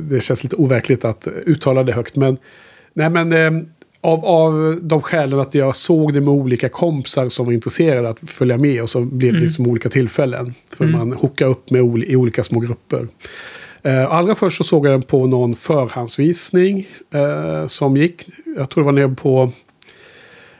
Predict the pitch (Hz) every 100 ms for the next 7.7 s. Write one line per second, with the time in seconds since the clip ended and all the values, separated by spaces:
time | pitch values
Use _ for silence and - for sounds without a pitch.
0 | _ - 135 131 131 131 131 131 131 143
1 | - 131 123 123 120 113 - - _ -
2 | 156 156 131 123 135 - 170 131 156 160
3 | 135 131 139 185 147 - 139 - - -
4 | 135 127 127 127 139 151 147 143 127 -
5 | 139 127 131 160 208 - 147 120 120 -
6 | 165 131 135 123 - - 131 123 131 139
7 | 131 120 - 131 131 120 120